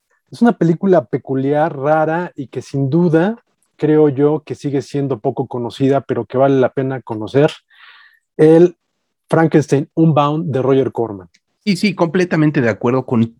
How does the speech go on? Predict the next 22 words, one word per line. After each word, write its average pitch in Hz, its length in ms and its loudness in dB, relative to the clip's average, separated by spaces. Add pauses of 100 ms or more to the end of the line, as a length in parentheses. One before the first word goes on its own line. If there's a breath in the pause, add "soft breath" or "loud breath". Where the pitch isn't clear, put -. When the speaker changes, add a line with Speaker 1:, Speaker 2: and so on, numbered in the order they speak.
Speaker 2:
mucho, 151 720 0
más 143 160 0
bien 147 120 -4
con 113 260 -4
todo 135 260 0
de 95 60 -2
lo 85 100 -6
que 90 80 -14
acabas 90 260 -6
de 80 100 -8
decir. 76 280 -10
La, 87 180 -4 (1200 loud breath)
la 117 180 0
trascendencia 131 1040 2
de 101 100 -2
la 98 180 -6
película 110 680 2
original 98 760 -2
de 95 100 -4
James 95 320 -2
Whale 95 460 -2
es 104 520 -4